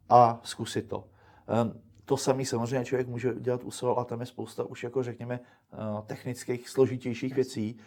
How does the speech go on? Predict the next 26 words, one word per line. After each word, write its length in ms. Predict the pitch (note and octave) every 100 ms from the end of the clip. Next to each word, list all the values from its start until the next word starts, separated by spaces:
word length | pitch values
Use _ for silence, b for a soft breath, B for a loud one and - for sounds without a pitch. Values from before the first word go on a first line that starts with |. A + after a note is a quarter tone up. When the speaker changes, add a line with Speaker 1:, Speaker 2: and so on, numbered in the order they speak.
| B B B
Speaker 1:
kdežto 680 | A2 A#2 - - C3+ C3+ C3+ B B _
je 300 | G#2 A#2 A2+
známo 300 | B2+ C#3 D3 C#3
spousta 380 | - D3 -
případů, 680 | D#3 - C3 B2+ B2 B2+ D3+ B B
kdy 120 | A2
člověk 280 | - B2+ C3+
byl 120 | C3
úspěšný 500 | B2+ - C3+ C3 C#3+
díky 320 | A#2+ B2 -
obsahovému 560 | - - B2 A#2 C3 C#3+
marketingu 680 | C#3+ B2+ B2 B2 A#2 A#2+ -
a 40 | -
o 80 |
marketingu 540 | A#2+ A#2 - A#2 B2 A#2+
v 40 |
podstatě 320 | A#2 - A#2 A#2+
vůbec 240 | A#2+ A#2+
nic 160 | A#2 -
nevěděl. 300 | A2+ A2 G2+
Ani 160 | B2
nevěděl, 360 | C#3 C3+ A#2+ G#2+
že 80 | G#2
dělá 160 | G#2
obsahový 320 | G2+ - G#2 G#2
marketing. 460 | G2+ - - G#2